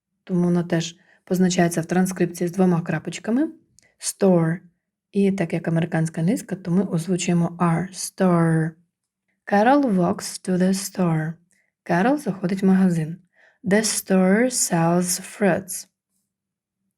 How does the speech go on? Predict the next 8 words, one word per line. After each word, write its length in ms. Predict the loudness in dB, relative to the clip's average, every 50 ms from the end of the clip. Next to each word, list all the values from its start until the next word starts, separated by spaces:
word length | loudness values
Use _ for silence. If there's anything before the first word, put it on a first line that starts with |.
| _ _ _ _ _ _ _ _ _ _ _ _ _ _ _ _ _ _ _ _ -6
The 220 | -2 2 2 2 2
store. 680 | 0 -4 -4 -2 0 2 2 2 2 2 2 0 0 -2 -6 -16 _ _ _ _ _ _ _ _ _ _ _ _ _ _ _ _ _ _ _ _ _ _ _ _ _ _ _ _ _ _ _ _ _ _ _ _ _ _ _ _ _ _ _ _ _ _ _ _ _ _ _ _ _ _ _ _ _ _ _ _ _ _ _ _ -2
І 120 | -2 -2
в 80 | 0 0
кінці 260 | -2 -2 0 0 2
не 160 | 2 2 2
читається. 600 | 0 -2 -6 -8 -8 -8 -8 -8 -8 -8 -10 -10 -10 _ _ _ _ _ _ _ _ _ _ _ _ -4
Sells. 800 | 0 4 4 4 6 6 4 2 2 0 0 0 0 0 0